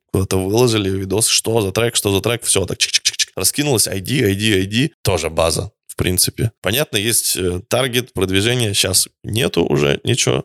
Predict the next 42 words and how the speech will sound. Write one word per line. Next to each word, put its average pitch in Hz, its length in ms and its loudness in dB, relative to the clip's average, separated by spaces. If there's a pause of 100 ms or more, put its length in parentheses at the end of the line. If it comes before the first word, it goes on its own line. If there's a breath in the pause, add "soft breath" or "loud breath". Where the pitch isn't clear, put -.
но 98 140 0
раньше 113 260 0
можно 95 300 0
было 92 200 0
в 92 60 0
Инстаграме, 107 540 0
да 92 80 -2
где 104 300 -2
нормально 95 440 -2
себя 98 240 -2
толкать, - 460 -4
и - 20 -2
мы 92 120 2
этим 92 180 -2
занимались. 107 540 0 (180)
В - 60 -4
конце 92 260 2
концов, 135 400 0
мы 113 220 2
решили 92 560 0
организовать 92 520 0
свой 98 320 2
лейбл, - 460 0 (120)
потому 95 240 0
что 90 160 -2
музыку, 104 320 0
которую 90 260 0
мы 90 60 0
пишем, - 400 0
зачем 123 320 0
нам 95 200 0
ее 98 180 2 (120)
кому-то 98 400 2
отдавать? 98 500 -2 (180)
Прикольно, 202 400 0
конечно, 113 280 0
если 90 200 0
она 92 100 -2
выйдет 92 280 2
на 55 180 -2
английском 76 580 0
лейбле, 82 360 2